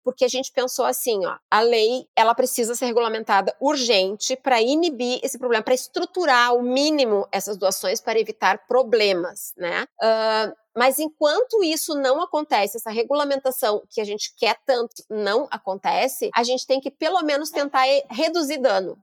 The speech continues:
evitar os danos de acontecerem. Então, vamos orientar as pessoas que querem doar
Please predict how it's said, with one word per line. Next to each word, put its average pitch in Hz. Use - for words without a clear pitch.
evitar 262
os 339
danos 254
de 254
acontecerem. 226
Então, 311
vamos 403
orientar 285
as 311
pessoas 247
que -
querem 208
doar 180